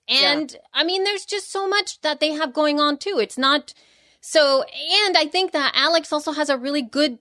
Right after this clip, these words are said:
Speaker 2: sense of, like, how to position herself, how to look great, how to, you know, her Instagram is beautiful. She's a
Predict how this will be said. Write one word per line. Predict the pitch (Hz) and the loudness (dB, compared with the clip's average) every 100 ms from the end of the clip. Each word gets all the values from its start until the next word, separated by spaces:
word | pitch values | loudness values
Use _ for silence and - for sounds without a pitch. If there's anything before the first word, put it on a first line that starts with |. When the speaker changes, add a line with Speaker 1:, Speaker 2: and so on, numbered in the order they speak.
| _ | _
Speaker 2:
sense | - - 269 302 294 | -14 -2 0 2 2
of, | 269 | 0
like, | 247 247 233 | 2 2 0
how | - 233 233 | -4 2 2
to | 247 285 - _ | 2 -4 -8 _
position | 202 381 440 339 | -2 2 2 2
herself, | 240 196 208 165 143 | 0 0 0 -2 -2
how | 185 | 0
to | 220 | 0
look | 254 277 403 _ | 0 0 -2 _
great, | 208 208 170 - | -4 -2 -2 -4
how | 185 208 | 0 4
to, | 240 262 - _ _ - | 4 4 -4 _ _ -2
you | 254 | 2
know, | 269 | 4
her | 262 311 | 4 2
Instagram | 349 466 359 233 208 | 2 0 0 0 0
is | 196 | -2
beautiful. | 170 247 403 554 - | -2 2 4 4 0
She's | 311 | -4
a | 339 | -4